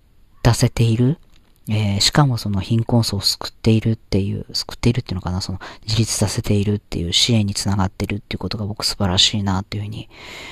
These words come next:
あのー、思いましたね。経営、経営手腕といいますか。うーん。本当に素晴らしいなというふうに思いました。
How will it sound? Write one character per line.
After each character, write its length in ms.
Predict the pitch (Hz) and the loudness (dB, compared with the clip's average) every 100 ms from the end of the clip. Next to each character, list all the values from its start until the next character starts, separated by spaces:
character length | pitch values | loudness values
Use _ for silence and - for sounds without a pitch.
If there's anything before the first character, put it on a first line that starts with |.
| - - - - - | -16 -18 -20 -20 -12
あ 220 | - 107 107 | -4 -2 0
の 1080 | 101 98 92 87 92 95 101 - - - - _ _ _ _ - _ - | -2 -2 -4 -4 -6 -6 -8 -8 -10 -14 -18 _ _ _ _ -20 _ -8
ー、 40 | |
思 240 | 113 101 | -2 0
い 40 | 98 | 0
ま 120 | 101 | 2
し 80 | - | 2
た 80 | 104 | 2
ね。 100 | 107 | 2
経 160 | - | 4
営、 340 | 107 107 107 - | 4 6 4 0
経 140 | - 101 | -2 0
営 40 | 104 | 2
手 180 | - 113 | 2 4
腕 160 | 110 | 2
と 100 | - | 0
い 60 | 95 | -2
い 20 | |
ま 120 | 95 | 0
す 100 | - | -2
か。 300 | - 87 90 - - - | -4 -4 -4 -10 -20 -10
う 20 | |
ー 40 | 113 | -6
ん。 640 | 107 107 107 110 110 120 - _ - _ _ _ _ - - | -4 -4 -4 -4 -6 -10 -16 _ -20 _ _ _ _ -20 -12
本 160 | - 95 | -6 -4
当 120 | 123 | 0
に 60 | 120 | 0
素 100 | - | 2
晴 60 | |
ら 80 | 120 | 4
し 120 | - 120 | 4 2
い 40 | |
な 120 | 104 | -4
と 100 | - | -6
い 20 | |
う 0 | |
ふ 40 | - | -8
う 20 | |
に 60 | 95 | -8
思 120 | 73 | -8
い 60 | - | -8
ま 120 | - | -8
し 100 | |
た。 100 | - | -8